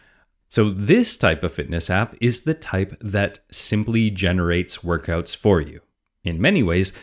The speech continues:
these types of apps only really cut down on the amount of searching the internet or flipping through workout books that you actually need to do yourself.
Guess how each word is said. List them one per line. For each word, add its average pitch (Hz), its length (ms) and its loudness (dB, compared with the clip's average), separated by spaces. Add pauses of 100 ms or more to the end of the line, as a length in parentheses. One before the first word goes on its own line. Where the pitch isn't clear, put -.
(180)
these 160 200 0
types 160 260 -4
of 127 80 -2
apps 107 320 0
only 151 320 0
really 110 400 2
cut - 400 -6
down 95 320 0
on 85 140 -2
the 87 80 0
amount 87 300 0
of 92 160 -2
searching 123 420 0
the 117 140 2
internet 110 560 0
or 80 240 -4
flipping 101 380 -2
through 87 200 -4
workout 117 500 2
books 117 400 2
that 107 300 -2
you 147 260 2
actually 98 440 0
need 113 260 2
to 110 60 -2
do 113 120 2
yourself. 131 680 0